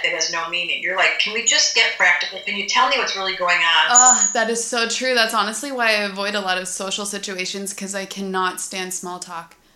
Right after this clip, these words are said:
Speaker 1: I know, 'cause you have no air in your chart. Air is the airheads, or the dippy people. You're like, "I can't do dippy."
Speaker 2: I used to be very dippy, though, so that's very interesting.
Speaker 1: "I used to be very dippy." Let's write that sentence down.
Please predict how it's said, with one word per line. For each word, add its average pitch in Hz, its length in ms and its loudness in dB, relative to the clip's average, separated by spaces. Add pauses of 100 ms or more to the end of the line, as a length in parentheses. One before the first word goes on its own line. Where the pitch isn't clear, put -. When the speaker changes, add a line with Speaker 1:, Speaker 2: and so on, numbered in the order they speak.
(180)
Speaker 1:
I - 160 6
know, 320 120 6 (100)
'cause - 140 -4
you - 60 -8 (120)
have 254 100 2
no 262 200 4
air 269 280 6
in - 60 2
your - 100 0
chart. - 320 4
Air 262 240 6
is - 140 2
the - 60 -2
airheads, 220 640 4
or 185 80 -4
the 196 100 -4
dippy 240 340 -4
people. 170 260 -16
You're 202 140 -10
like, - 220 2
"I 190 60 6
can't 226 340 2
do 233 80 -2
dippy." - 540 -6 (520)
Speaker 2:
I 208 100 2
used 202 280 -2
to 220 60 -6
be 190 160 -4
very 180 220 -4
dippy, 180 320 -8
though, 185 220 -6
so 202 160 -6
that's 196 160 -6
very 185 220 -8
interesting. 196 760 -10 (1000)
Speaker 1:
"I 175 80 -6
used 226 340 -8
to 202 80 -16
be 208 140 -16
very 180 260 -2
dippy." 180 320 -4
Let's 175 180 -4
write 208 180 -4
that - 200 2
sentence - 320 -2
down. - 220 -4